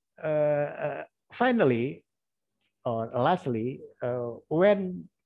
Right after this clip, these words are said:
you analysis about your topic, so first step, please you analysis that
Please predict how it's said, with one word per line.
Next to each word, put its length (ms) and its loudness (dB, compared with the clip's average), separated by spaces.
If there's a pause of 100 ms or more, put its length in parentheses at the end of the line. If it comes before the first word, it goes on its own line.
(280)
you 260 4
analysis 720 2
about 320 0
your 240 2 (100)
topic, 360 -4 (640)
so 460 -2 (460)
first 260 2
step, 320 -4 (480)
please 240 2
you 80 2
analysis 720 2 (560)
that 400 4